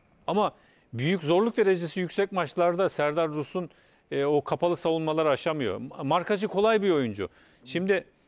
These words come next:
e, hoca mutlaka kafasında hep iyi santrforlarla çalışmış bu arada. Yani onu da söyleyelim. Hocanın baktığında, e, Benfica'da, Sporting'de,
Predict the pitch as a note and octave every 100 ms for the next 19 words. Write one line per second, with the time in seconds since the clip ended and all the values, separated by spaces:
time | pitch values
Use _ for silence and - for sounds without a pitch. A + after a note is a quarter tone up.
0 | _ _ _ - C#3 C3+ C#3 C3 G3+ A3
1 | G#3+ G#3+ F#3+ G3 F#3 F3 F#3+ E3 F#3+ F#3
2 | F3+ - _ G#3+ A#3+ B3 B3 B3 G#3+ A3
3 | G3 G#3+ A#3+ C4+ - F#3 C3 A#2+ - C3
4 | B2+ B2+ B2 B2 D3 D3 D3 D3+ E3+ -
5 | E3+ F#3+ F#3+ A2 - _ _ _ - C#3
6 | D#3 D#3+ D#3+ C#3 C#3+ - D#3 D3+ D#3 D3
7 | - _ _ - C#3+ C#3 C3 C3 A2+ D3
8 | D3+ D#3 D3 D3+ D3+ D3+ C#3+ - _ _
9 | - - B2 C#3+ C#3+ E3+ D#3 - E3 D#3
10 | D3+